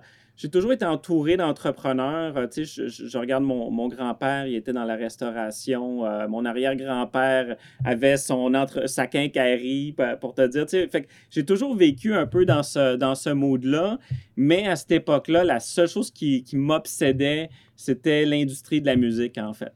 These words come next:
Donc, euh, c'était vraiment ça que... Euh, euh, je, je faisais déjà de la radio, euh, bon, à l'école. J'avais eu l'occasion de toucher aussi, euh, dans le semi-professionnel.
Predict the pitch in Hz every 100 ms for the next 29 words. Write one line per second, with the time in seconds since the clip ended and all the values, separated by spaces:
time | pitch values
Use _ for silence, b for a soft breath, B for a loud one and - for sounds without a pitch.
0 | _ - 123 123 - 117 113 113 - 127
1 | 117 120 127 135 143 127 - 143 143 -
2 | 123 123 127 120 110 107 b b b -
3 | 107 - - - 123 127 131 127 139 131
4 | 120 120 117 127 135 139 123 113 110 107
5 | 104 104 117 113 113 113 - 147 151 151
6 | 135 117 120 120 127 131 127 117 123 113
7 | 127 127 127 127 135 117 - 135 123 113
8 | b b - 117 110 139 123 131 - 117
9 | 120 117 123 113 123 135 139